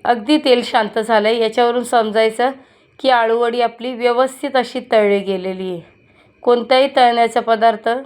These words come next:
करताना ही एकदम खास टीप आहे.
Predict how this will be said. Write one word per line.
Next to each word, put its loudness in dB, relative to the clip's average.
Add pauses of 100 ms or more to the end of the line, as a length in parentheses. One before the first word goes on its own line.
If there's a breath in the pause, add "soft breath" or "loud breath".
(180)
करताना 0 (500 soft breath)
ही -4
एकदम 2 (100)
खास -2
टीप -6
आहे. -4